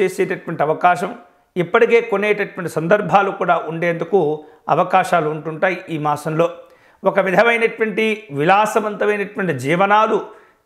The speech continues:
చేయటం లేదా ఆ రకమైనటువంటి విహారయాత్రల్లో పాల్గొనేటటువంటి అవకాశాలు కూడా ఉండబోతూ ఉన్నాయి. ఇక దూర ప్రాంత ప్రయాణాలు చేయటం, విమానాలు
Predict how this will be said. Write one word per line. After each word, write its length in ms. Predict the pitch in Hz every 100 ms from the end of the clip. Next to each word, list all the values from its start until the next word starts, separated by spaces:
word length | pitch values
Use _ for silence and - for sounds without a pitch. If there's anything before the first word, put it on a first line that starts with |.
| -
చేయటం 440 | 175 220 214 226 226
లేదా 440 | 196 185 185 185 - - _ 165
ఆ 140 | 175
రకమైనటువంటి 1200 | 175 208 220 233 226 220 208 185 208 156 139 - _ _ 131
విహారయాత్రల్లో 920 | 160 208 226 226 220 208 190 196 196
పాల్గొనేటటువంటి 1200 | 165 175 180 180 180 170 170 165 156 156 143 - _ -
అవకాశాలు 720 | 147 202 214 220 196 202 175
కూడా 420 | 170 160 185 165 -
ఉండబోతూ 500 | 165 160 156 156 156
ఉన్నాయి. 320 | 147 151 156 - - _ _ -
ఇక 460 | 196 233 156 170 - - -
దూర 300 | 147 202 240
ప్రాంత 420 | 233 233 220 214 208
ప్రయాణాలు 680 | - 180 202 208 202 196 190 185
చేయటం, 340 | 180 180 175 - _ _ _ 147
విమానాలు 760 | 175 190 190 180 170 190